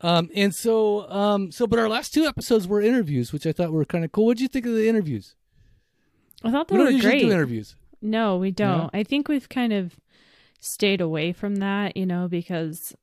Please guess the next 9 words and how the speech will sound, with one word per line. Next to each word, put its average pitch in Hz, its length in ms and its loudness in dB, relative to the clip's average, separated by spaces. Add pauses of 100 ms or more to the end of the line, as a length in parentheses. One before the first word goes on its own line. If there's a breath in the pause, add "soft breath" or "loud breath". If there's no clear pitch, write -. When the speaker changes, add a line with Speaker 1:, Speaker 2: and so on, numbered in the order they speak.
(120)
Speaker 2:
<sighs> - 520 -12
we, 170 500 -6 (220)
we 180 140 -2
are - 20 6
Speaker 1:
Everybody 160 320 4
Speaker 2:
just 147 80 0
Speaker 1:
does 143 160 2
Speaker 2:
that, 160 220 2
Speaker 1:
interviews? 165 300 -2